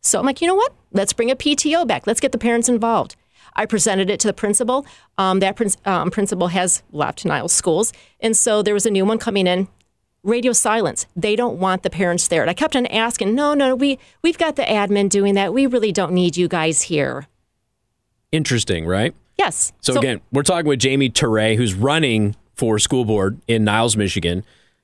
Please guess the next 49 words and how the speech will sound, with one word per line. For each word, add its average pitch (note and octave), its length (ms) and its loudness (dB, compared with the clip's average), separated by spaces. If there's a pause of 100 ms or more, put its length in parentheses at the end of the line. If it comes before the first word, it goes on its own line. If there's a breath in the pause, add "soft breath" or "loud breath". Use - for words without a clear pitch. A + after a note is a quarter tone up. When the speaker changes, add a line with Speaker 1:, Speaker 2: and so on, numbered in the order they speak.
Speaker 2:
Um, G#2 400 0 (400)
lots D#3 360 0
of D3+ 60 4
interesting D3 380 0
things C3 220 0
have A2 100 0
happened A#2+ 320 2
with G#2+ 100 0
the F#2 60 -4
police A2+ 340 0
chief A#2 360 0
at G2+ 100 0
Niles A2 260 2
School A2+ 200 0
Board A2 180 2
meetings, G#2+ 480 2
things A2 180 0
like G#2+ 180 0
that. G#2 240 2
I've - 80 -4
been G#2+ 120 0
very A#2 180 0
disappointed. A#2 640 0
I, B2 200 0
I E3 100 0
like D#3 380 2 (280)
Mayor B2+ 300 2
Shelton, G#2 460 -4 (120)
like, A#2 200 -2
personally. A2 500 -2 (380 soft breath)
Um, G#2+ 340 0
I, - 180 -2
I've, A#2+ 140 0
I've, A2 280 0 (300)
you C3 100 0
know, A#2+ 100 2
we've A#2+ 120 2
always C#3+ 200 2
had C3 120 2
very B2 220 2
nice A#2 300 0
conversations C3+ 580 0
with C3+ 120 0
him. B2 300 2
I've A#2+ 160 0
been A2 140 2
very C3 160 0
disappointed C#3+ 540 0
how A2+ 140 0